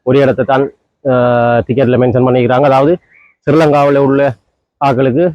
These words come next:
அதாவது இலங்கை, ஆ, ப-, உரிமை, இங்கத்திய பாஸ்போர்ட், இங்கத்திய ஐசி வச்சுக்கிற ஆட்களுக்கு நூற்றி இருபது ரூபா பெரிய ஆட்களுக்கும், சின்ன ஆட்களுக்கு, ஆ, அறுபது ரூபாயும், அதே போல, ஆ,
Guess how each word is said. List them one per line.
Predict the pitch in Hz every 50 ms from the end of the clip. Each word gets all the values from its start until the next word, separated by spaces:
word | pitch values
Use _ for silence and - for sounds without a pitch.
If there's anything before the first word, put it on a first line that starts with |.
| 180 190
அதாவது | 127 127 131 131 127
இலங்கை, | 131 151 165 175 165 170 165 160 160 160 160 160 160 160 151 - - - _ _ _ 139
ஆ, | 139 135
ப-, | 117 135 139 135 135 135 135
உரிமை, | 139 147 143 151 147 143 135 131 - - _ _ _ _
இங்கத்திய | - 139 135 151 131 156 135
பாஸ்போர்ட், | - 143 135 - - 143 143 139
இங்கத்திய | 139 143 143 127 143 139
ஐசி | 139 131 - 139
வச்சுக்கிற | 131 117 123 123 117 123
ஆட்களுக்கு | 123 120 123 127 123 131
நூற்றி | 123 139 143 127 143
இருபது | 139 139 135 139
ரூபா | 139 131
பெரிய | - - 117 120 131
ஆட்களுக்கும், | 127 110 123 131 127 127 175 220 - _ _ _ _
சின்ன | _ - - 175 175 180 170 151 139
ஆட்களுக்கு, | 120 135 139 135 113 127 139 147 147 - _ _ _ _ _ _
ஆ, | - 123 123 123 123 120 120 120 120 120 120 123 95 - - _ _ _ _ _ _ _ _
அறுபது | - 143 151 170 170 170 160
ரூபாயும், | 151 143 131 131 127 127 131 160 185 - _ _ _ _ _ _ _ _ _ _ _ _
அதே | - 131 143 165 170
போல, | 147 131 143 139 135 151 180 180 - - - - - - - - - -
ஆ, | 123